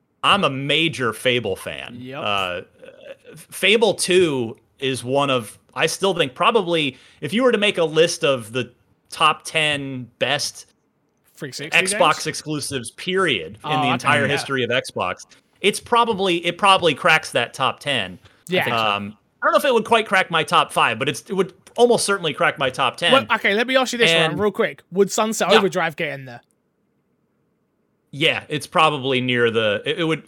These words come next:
Speaker 1: I don't, again, probably not top five, but it's in the top ten.
Speaker 2: Okay, cool.
Speaker 1: That game,
Speaker 2: <laughs>
Speaker 1: so good. Still so good. Um, but anyway, like, you know, and then Fable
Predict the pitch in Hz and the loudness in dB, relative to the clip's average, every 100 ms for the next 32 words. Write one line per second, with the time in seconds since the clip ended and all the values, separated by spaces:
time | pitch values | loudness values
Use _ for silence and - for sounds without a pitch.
0 | 151 165 180 160 147 139 202 240 247 226 | -2 0 0 0 0 -2 0 2 2 0
1 | - 196 175 170 143 120 123 123 143 127 | 2 2 4 4 4 2 -2 -4 -6 -4
2 | 135 110 - 107 76 - 180 180 131 160 | -2 -2 -4 -8 -8 -6 -4 -4 -6 -8
3 | - _ _ - 135 143 123 113 104 - | -10 _ _ -2 0 2 0 -2 -6 0
4 | - - 262 113 107 - - 170 - 120 | 0 0 -2 -2 -6 -6 2 2 2 -6
5 | 98 76 - _ - 175 127 123 113 104 | -8 -10 -14 _ -18 -8 0 2 4 0
6 | 101 110 _ _ _ _ _ _ - 180 | -6 -16 _ _ _ _ _ _ 0 2
7 | 233 190 156 147 143 - - _ _ _ | 2 4 4 4 2 0 -8 _ _ _
8 | _ _ _ 190 151 156 160 185 190 196 | _ _ _ -2 0 0 -2 0 0 -2
9 | 202 _ _ - - 185 190 214 214 202 | -6 _ _ -10 0 2 2 2 2 -2
10 | 202 | -6